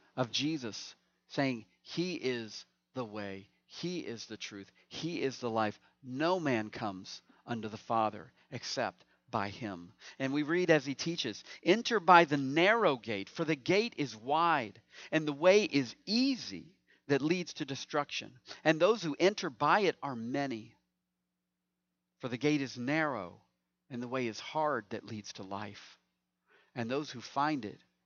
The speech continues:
are few." So he tells us, "Enter the narrow gate." Enter into what? Well, he's talking to us here about the kingdom of God. I-, if you, if you understand this, our series here in understanding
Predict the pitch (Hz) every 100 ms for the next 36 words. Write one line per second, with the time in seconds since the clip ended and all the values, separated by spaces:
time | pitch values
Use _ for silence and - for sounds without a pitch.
0 | _ - 104 - 117 110 98 - _ _
1 | _ _ _ _ - - 202 170 226 180
2 | 147 190 226 226 170 165 208 202 208 220
3 | - 220 226 220 214 196 202 349 - -
4 | - - _ _ _ _ _ _ _ -
5 | 165 - 214 247 190 165 143 170 165 156
6 | 151 - - - 220 208 120 104 104 _
7 | _ _ - 113 143 180 143 - - _
8 | _ _ _ _ 139 - 151 - 147 143
9 | 143 147 160 170 156 - 196 185 127 -
10 | - 147 143 - 147 147 - - 208 214
11 | 156 - 151 139 139 170 156 - 170 170
12 | 143